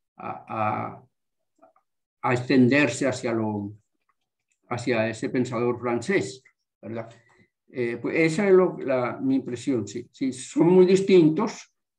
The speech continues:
eh, pero hace, eh, uso de su competencia en la lengua alemana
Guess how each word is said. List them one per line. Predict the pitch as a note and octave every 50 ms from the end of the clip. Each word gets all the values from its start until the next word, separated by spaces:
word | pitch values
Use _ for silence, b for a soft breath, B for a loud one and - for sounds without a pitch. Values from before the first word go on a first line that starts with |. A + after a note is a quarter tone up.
| _ _ _ _ _ _ _ _ _ -
eh, | C3 B2 A#2+ A2+ G#2+ G2 A#2 G#2+ A2+ _ _ _ _ _ _ _ _ _ _ - - -
pero | E3 E3+ G3 G#3+ G#3+ F#3+ D#3
hace, | D3+ D3+ - - - E3+ F3 E3+ D#3+ D3+ C#3 B2+ B2 A#2+ A2+ A#2+ B2 B2+ - _ _ _ _ _ _ _ _ _ _ _ _
eh, | - A#2+ B2 B2 B2 B2 A#2+ A2+ A2 A2+ A#2 A#2 - -
uso | - F3+ F#3+ G3+ G3 - D3+ D#3 D#3+
de | D3+ C#3 -
su | - B2+ A#2+
competencia | - C3 B2 B2 B2+ C3+ - D3 C#3+ D3 C#3+ C#3 - E3+ D#3+ D3+ C#3+ B2 B2+ - -
en | - B2+ B2
la | B2
lengua | B2 B2 B2+ B2+ C3 C#3
alemana | C#3 C#3+ C#3+ E3+ F3 D#3+ D3 C#3 C#3+ D#3 -